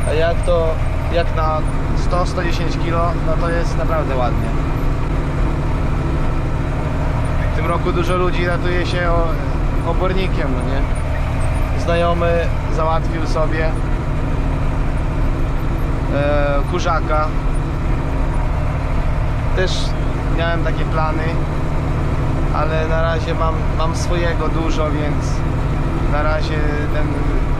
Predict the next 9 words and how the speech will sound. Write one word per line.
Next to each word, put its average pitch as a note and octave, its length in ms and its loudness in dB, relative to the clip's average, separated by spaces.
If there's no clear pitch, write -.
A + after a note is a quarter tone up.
obornik D#3+ 460 0
rozwiozę, D3+ 540 0
zobaczę, D3+ 380 0
na D3+ 120 0
ile D3 200 0
mi D3 120 0
starczy. D#3 580 0
Jak G3+ 160 0
zabraknie, E3 560 0